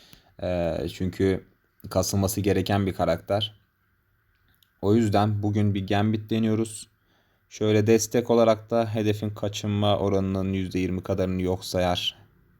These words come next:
Ee, üç tane, ondan iki tane süper kötü kullandım. Hemen bir başlayalım.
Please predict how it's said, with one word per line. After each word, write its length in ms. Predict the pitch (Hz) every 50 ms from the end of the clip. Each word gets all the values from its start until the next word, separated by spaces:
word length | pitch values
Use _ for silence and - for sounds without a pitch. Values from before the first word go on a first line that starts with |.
| _ _ _ _ _ _ _ _ - - -
Ee, 280 | - - 87 87 85 76
üç 220 | - - - -
tane, 240 | - - 87 82 76
ondan 340 | 82 90 92 87 90 87 67
iki 200 | 98 101 - 95
tane 220 | - 85 92 95
süper 380 | 95 - - - 92 92 90 90
kötü 240 | - 90 - 101 -
kullandım. 560 | - - 87 80 80 82 87 98 104 104 - - - - - - - - - -
Hemen 280 | - - 127 123 120 120
bir 100 | 117 113
başlayalım. 540 | 123 123 120 - - - 104 98 104 104